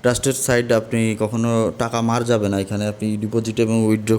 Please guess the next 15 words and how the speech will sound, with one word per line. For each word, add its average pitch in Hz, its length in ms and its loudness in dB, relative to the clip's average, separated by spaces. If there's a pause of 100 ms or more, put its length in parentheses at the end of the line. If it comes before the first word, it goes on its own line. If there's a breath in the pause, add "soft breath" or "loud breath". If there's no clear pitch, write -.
খুবই 113 260 2
ফাস্ট, 113 260 -4 (840 loud breath)
কিন্তু 117 260 0
একটু 120 200 -4
মাথা 117 220 0
ঠান্ডা 127 260 0
করে 131 120 2 (100)
না 120 40 0 (100)
খেললে 123 220 0 (100)
আপনার 120 240 0
লসের - 280 0
পরিমাণটা 117 420 2
একটু 113 100 -4 (100)
বেশি 101 260 -2
হবে। 104 180 0